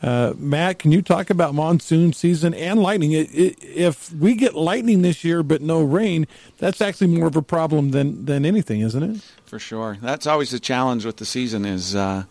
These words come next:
Speaker 2: is if it's a dry season, uh, you know, we tend to get, still get some of that energy coming through. And
Speaker 1: Yeah, we do.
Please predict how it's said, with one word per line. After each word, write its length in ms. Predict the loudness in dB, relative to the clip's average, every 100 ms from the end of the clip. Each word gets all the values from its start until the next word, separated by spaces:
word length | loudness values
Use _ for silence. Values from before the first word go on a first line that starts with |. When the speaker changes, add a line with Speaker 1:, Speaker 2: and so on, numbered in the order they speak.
| -16 -20 -20
Speaker 2:
is 140 | -10 -8
if 120 | -6
it's 120 | -6
a 40 | -6
dry 320 | -2 0 0
season, 580 | -2 -4 -4 -2 -4 -2
uh, 260 | -4 -2 -4 -8 -10
you 80 | -6
know, 140 | -4 -2
we 120 | -4
tend 240 | -4 -4
to 60 | -2
get, 240 | -6 -4
still 260 | -4 -2 -4
get 180 | -4 -4
some 160 | -4
of 60 | -2
that 180 | -4 -2
energy 340 | -4 -4 -6
coming 280 | -4 -2 -2
through. 300 | -2 0 4
And 80 | 4
Speaker 1:
Yeah, 140 | 6
we 100 | 4
do. 280 | 4 4 2